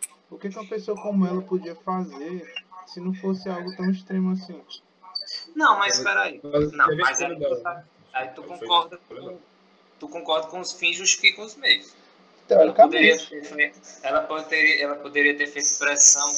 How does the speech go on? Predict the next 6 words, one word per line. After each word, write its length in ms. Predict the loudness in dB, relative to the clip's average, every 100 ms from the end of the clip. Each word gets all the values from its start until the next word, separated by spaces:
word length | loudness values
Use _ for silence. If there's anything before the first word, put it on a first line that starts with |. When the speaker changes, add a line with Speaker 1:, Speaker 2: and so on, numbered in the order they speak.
| -4
Speaker 2:
na 200 | -2 -4
onu, 420 | -4 -10 -10 -12 -20 -20 _ _ _ -12
ela 120 | -12
poderia 440 | -8 0 2 2 0
ter 120 | -4
feito 500 | 0 0 0 -4